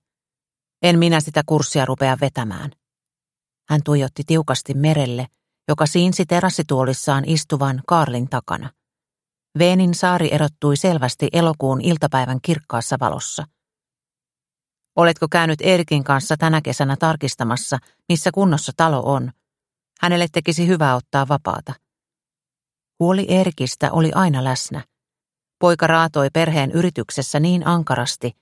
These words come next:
että näytti joka tapaamisella harmaantuneen hiukan lisää. "Äiti, älä koeta vaihtaa aihetta. Katto pitäisi kyllä korjata ennen kuin syysmyrskyt iskevät saarelle."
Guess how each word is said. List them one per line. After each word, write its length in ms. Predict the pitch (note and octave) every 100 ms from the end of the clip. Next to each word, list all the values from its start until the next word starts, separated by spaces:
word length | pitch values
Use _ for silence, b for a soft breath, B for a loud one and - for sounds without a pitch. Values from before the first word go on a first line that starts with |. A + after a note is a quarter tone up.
| _ -
että 240 | E3+ E3+
näytti 380 | E3+ F#3 - F#3
joka 280 | F#3+ F#3+ D#3+
tapaamisella 680 | E3+ F3+ D#3 D3 D3 D3
harmaantuneen 720 | D3 F#3 D#3+ C3 B2+ C3+ C3+
hiukan 400 | D3 E3 D3+ C#3
lisää. 420 | D3+ D3+ - - - _ _ _ _ _ _ _ _
"Äiti, 580 | D#3 D#3 C3+ C3+ A#2+ - _ _ F3+
älä 160 | F#3+ F#3+
koeta 320 | G3 D3+ C3
vaihtaa 500 | C#3+ C3 C#3 C3 D3+
aihetta. 500 | B2 A#2 - - C#3 _ _ _ _ _ _ _ _ _ _
Katto 300 | G#3+ G#3 D3
pitäisi 360 | D3+ E3 E3 F3
kyllä 220 | F#3 E3
korjata 460 | D3+ F3 B2+ B2+ C#3+
ennen 240 | D3 D3
kuin 180 | D#3+ D#3
syysmyrskyt 680 | D3+ F#3 E3 C#3 B2 - C3+
iskevät 460 | - E3+ - A#2+ B2
saarelle." 560 | - C3+ A2+ A#2 A#2